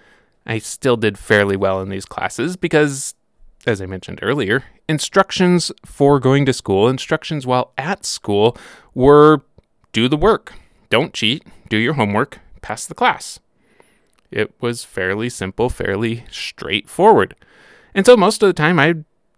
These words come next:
go to school, I'd do my homework, I'd study, and I'd pass the class with A's and B's throughout high school and into college.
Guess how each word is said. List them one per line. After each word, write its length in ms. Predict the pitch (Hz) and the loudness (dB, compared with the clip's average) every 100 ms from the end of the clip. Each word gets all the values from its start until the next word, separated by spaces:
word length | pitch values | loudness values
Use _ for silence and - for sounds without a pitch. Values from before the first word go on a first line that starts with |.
| _ | _
go 140 | 95 | -6
to 80 | 95 | -6
school, 420 | - - 120 175 - _ _ _ | -6 -2 0 0 -4 _ _ _
I'd 140 | 123 101 | -2 0
do 120 | 101 | -2
my 140 | 110 | -2
homework, 460 | 131 101 113 285 - - - | 0 2 2 0 -8 -20 -8
I'd 200 | 127 107 | -6 -6
study, 340 | - 95 107 | -8 -6 -4
and 80 | 131 | -4
I'd 140 | 117 | -4
pass 240 | - - - | -6 -14 -12
the 80 | 135 | -4
class 480 | 226 247 - - - _ - | -2 -4 -8 -16 -18 _ -4
with 260 | 131 - _ 120 | -2 -2 _ -6
A's 260 | 107 113 | -4 -2
and 160 | 131 139 | -4 -2
B's 360 | 110 101 117 | -2 -2 -4
throughout 340 | - 110 104 - | -4 2 2 2
high 160 | 127 | -2
school 400 | 127 - 101 117 | -2 -2 0 2
and 120 | 120 123 | 2 0
into 160 | 135 | 0
college. 480 | - 220 123 - | 0 0 0 -8